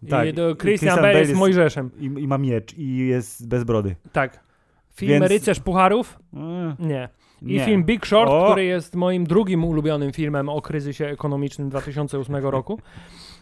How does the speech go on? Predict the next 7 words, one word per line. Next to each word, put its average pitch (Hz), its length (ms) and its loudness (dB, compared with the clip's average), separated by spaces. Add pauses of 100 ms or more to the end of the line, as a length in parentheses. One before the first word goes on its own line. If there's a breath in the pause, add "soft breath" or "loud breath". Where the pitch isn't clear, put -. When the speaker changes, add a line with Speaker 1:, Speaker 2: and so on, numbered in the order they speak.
(100)
Speaker 2:
E, 147 380 -6
pierwszym 156 520 -6
jest 147 300 -8
film, 143 360 -8
e, 135 40 -8 (260)
Margin 147 480 0
Call 175 320 -4